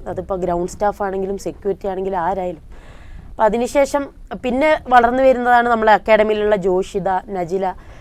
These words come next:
അക്കാഡമിയിലുള്ള എല്ലാവരും കേരള ക്രിക്കറ്റിൻ്റെ, എന്താ പറയുക, ഏതെങ്കിലും ഒരു കാറ്റഗറി അണ്ടറിൽ കളിച്ചവരായിരിക്കും. ഇപ്പോൾ കേരള ക്രിക്കറ്റ് അസോസിയേഷൻ രണ്ടായിരത്തി പതിനെട്ടിൽ ഞങ്ങളൊരു all ഇന്ത്യ ട്രോഫി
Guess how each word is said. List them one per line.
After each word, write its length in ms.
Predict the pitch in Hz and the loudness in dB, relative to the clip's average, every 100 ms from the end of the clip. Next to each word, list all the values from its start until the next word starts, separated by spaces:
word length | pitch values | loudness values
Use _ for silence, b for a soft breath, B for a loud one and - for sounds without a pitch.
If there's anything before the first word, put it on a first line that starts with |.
| B | B
അക്കാഡമിയിലുള്ള 720 | 180 - 226 233 262 262 269 | -8 0 2 2 2 2 2
എല്ലാവരും 640 | 262 233 262 285 254 240 254 - - | 2 2 4 6 6 2 -6 -14 -2
കേരള 260 | 214 214 | 2 4
ക്രിക്കറ്റിൻ്റെ, 680 | 214 214 196 190 214 214 220 - | 2 -2 -6 -6 -2 0 0 -2
എന്താ 200 | 214 196 | -6 -4
പറയുക, 220 | 196 196 | -2 0
ഏതെങ്കിലും 480 | 196 196 208 226 247 | 0 0 -2 -2 0
ഒരു 100 | 226 214 | 0 0
കാറ്റഗറി 400 | 202 185 196 208 | 0 0 -2 0
അണ്ടറിൽ 320 | 196 185 196 | -2 -2 -4
കളിച്ചവരായിരിക്കും. 720 | 196 175 - 196 175 160 175 - B B B B B B | -2 -4 -2 -2 -2 -6 -14 -20 B B B B B B
ഇപ്പോൾ 160 | - 220 | -12 0
കേരള 220 | 214 214 | 4 4
ക്രിക്കറ്റ് 300 | 220 240 247 | 4 2 0
അസോസിയേഷൻ 580 | 247 247 233 240 233 247 | 0 -2 -2 -4 -4 -2
രണ്ടായിരത്തി 420 | 220 208 214 202 | 0 4 2 2
പതിനെട്ടിൽ 560 | 226 226 214 214 - 220 | -2 -2 0 -4 -4 -4
ഞങ്ങളൊരു 600 | 214 202 214 208 220 214 - | -2 -2 0 0 -2 -4 0
all 440 | 208 214 220 226 - - | 4 4 2 -4 -14 -14
ഇന്ത്യ 260 | 233 220 226 226 - - - - - | -10 -4 -4 -6 -18 -20 -20 -16 0
ട്രോഫി 460 | 240 240 233 277 | 4 4 2 -4